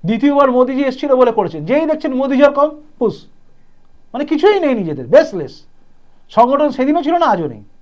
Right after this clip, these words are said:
কেন নেই? কেন পুরজন-, পুরাতন কার্যকর্তাদের ডাকছেন না, যারা নিজেদের সবটা উজাড় করে দিয়েছিল পার্টির জন্য? যারা চোর ছিল, তাদের বিরুদ্ধে চুরির অভিযোগ থাকতো। কি চোর জানেন? তারা ঝান্ডা চুরি করত,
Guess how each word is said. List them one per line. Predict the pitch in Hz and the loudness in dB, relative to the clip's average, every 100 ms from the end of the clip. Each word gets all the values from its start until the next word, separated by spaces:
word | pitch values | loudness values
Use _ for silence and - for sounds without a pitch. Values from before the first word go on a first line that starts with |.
| - | -8
কেন | 208 208 | -2 -2
নেই? | 175 139 - - - - - - - - - - - - - - - | -4 -12 -20 -20 -20 -20 -20 -20 -20 -20 -20 -20 -20 -20 -20 -20 -8
কেন | - 254 302 | 0 0 0
পুরজন-, | 285 240 254 | -2 -4 -6
পুরাতন | - 254 247 | -4 -4 -4
কার্যকর্তাদের | 226 220 202 202 208 170 | -4 -4 -4 -6 -8 -6
ডাকছেন | 147 - 139 | -8 -10 -14
না, | 127 | -4
যারা | 220 269 262 - - | -2 -2 -4 -16 -8
নিজেদের | 214 294 294 | -4 -2 -2
সবটা | 277 262 294 | -2 0 2
উজাড় | 247 226 285 | 4 6 4
করে | 254 | 2
দিয়েছিল | 175 151 160 | -4 -8 -10
পার্টির | 156 151 147 | -10 -10 -10
জন্য? | 127 120 - - - - - - | -16 -20 -20 -20 -20 -20 -8 0
যারা | 262 320 | 2 4
চোর | 320 392 392 | 6 6 6
ছিল, | - 147 113 - - - | 0 -10 -12 -20 -20 -4
তাদের | 190 262 | 2 2
বিরুদ্ধে | 262 269 277 | 2 0 0
চুরির | 269 - 294 311 | -2 2 4 4
অভিযোগ | 277 254 226 | 2 2 2
থাকতো। | 180 - - - - - - - | 0 -10 -16 -20 -20 -20 -20 -8
কি | - 311 | -2 0
চোর | 320 294 | 0 0
জানেন? | 277 311 143 - - - - - | 0 0 -6 -16 -20 -20 -20 -8
তারা | 233 240 | -4 -2
ঝান্ডা | 170 202 233 | -2 -2 -2
চুরি | 247 208 | -4 -6
করত, | 143 - | -8 -14